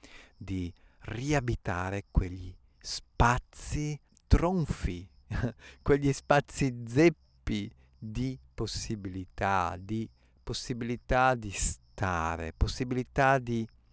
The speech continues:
restare, eh? Possibilità di riposare, possibilità di scegliere, eh, consapevolmente, in un modo molto saggio.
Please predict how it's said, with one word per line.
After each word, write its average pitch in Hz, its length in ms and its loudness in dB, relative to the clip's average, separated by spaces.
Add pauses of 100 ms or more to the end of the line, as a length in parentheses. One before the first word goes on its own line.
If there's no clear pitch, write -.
(580)
restare, - 1160 -2 (120)
eh? 92 240 -8 (400)
Possibilità 120 680 -2
di 104 280 -6
riposare, - 1160 0 (800)
possibilità 110 920 -6
di 98 380 -10 (120)
scegliere, 135 1300 2 (540)
eh, 95 340 -2
consapevolmente, 85 1800 -4 (320)
in 92 240 -4
un 90 120 -2
modo 104 280 -2
molto 95 360 -6
saggio. - 580 -10